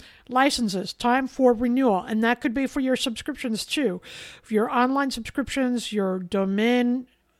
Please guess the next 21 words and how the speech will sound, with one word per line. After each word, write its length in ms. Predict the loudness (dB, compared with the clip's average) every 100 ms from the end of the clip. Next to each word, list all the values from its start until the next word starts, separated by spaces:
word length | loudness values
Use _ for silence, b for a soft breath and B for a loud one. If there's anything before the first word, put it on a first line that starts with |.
| -4
hosting 720 | 0 0 0 0 2 2 0
and 200 | -2 0
name, 580 | 0 2 4 2 2 -2 B B B B _ -2
all 260 | 2 4
those 300 | 6 6 6
kind 240 | 2 -2 -2
of 80 | -4
things. 260 | -4 -6
Take 280 | -4 -4 -2
care 180 | -2 -2
of 100 | 0
the 100 | -2
business, 680 | 0 0 -2 -8 -8 -10 -14 B B B -12
uh, 60 |
your 180 | -4 0
newspaper 460 | 2 2 2 0 -2
subscription, 680 | -6 -8 -10 -8 -6 -4 -4
whatever 320 | -2 2 2
it 60 | 2
is, 120 | -2 B B B
and 320 | 0 0 0